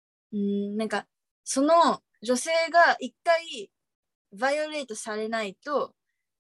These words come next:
あの、中絶ができないっていう状況、なんか一回自分の、い-、体の、なんていうの、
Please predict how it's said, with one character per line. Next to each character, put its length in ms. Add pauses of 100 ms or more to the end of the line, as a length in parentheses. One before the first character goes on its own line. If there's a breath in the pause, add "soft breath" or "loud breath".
あ 120
の、 300 (1300)
中 220
絶 240
が 60
で 140
き 120
な 100
い 60
っ 40
て 200
い 160
う 40
状 200
況、 300
な 100
ん 40
か 100
一 200
回 180 (200)
自 180
分 220
の、 200 (160)
い-、 140 (320)
体 380
の、 80
な 140
ん 220
て 60
い 60
う 60
の、 40